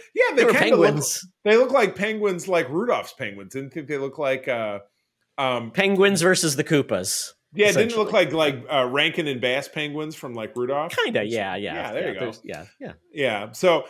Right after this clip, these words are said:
Speaker 1: yeah, so that was fun because the, the penguins come out and they're throwing snowballs and there's this big dramatic pause and,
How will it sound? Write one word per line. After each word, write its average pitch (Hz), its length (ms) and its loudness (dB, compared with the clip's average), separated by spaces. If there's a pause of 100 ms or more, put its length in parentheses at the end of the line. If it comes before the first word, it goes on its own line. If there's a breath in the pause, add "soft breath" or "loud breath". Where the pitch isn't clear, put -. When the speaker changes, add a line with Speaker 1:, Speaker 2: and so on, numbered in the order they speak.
Speaker 1:
yeah, 359 180 4
so 226 120 0
that 254 160 6
was 202 140 4
fun 160 260 0
because 151 220 -2
the, 156 140 0
the 143 140 -6
penguins 135 360 -6
come 113 140 -14
out 101 140 -10
and 98 80 -16
they're 101 100 -10
throwing 101 420 -14 (200)
snowballs 107 760 -6
and 107 80 -12
there's 104 200 -10
this 101 120 -18
big 98 240 -12
dramatic 101 480 -10
pause 92 520 -10
and, 87 220 -20